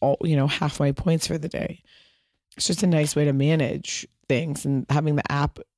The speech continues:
and keeping track of things on the app is just, like, so easy. How are you preparing your body for baby number two?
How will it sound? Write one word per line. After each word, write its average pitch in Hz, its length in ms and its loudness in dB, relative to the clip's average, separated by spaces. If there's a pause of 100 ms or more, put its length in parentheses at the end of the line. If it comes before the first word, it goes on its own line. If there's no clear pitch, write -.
(100)
and 151 100 -2
keeping - 280 -2
track 143 260 -2
of 151 60 -6
things 147 180 -2
on 139 80 0
the 143 100 -6
app 139 200 -2
is 160 100 -6
just, 165 220 -4
like, 139 160 -4
so 135 1200 0 (640)
easy. 131 380 -2 (760)
How 175 80 0
are 180 60 4
you 180 140 4
preparing 156 340 2
your 143 60 0
body 135 260 2
for 131 140 -4
baby 135 260 0
number 131 220 -4
two? - 180 -2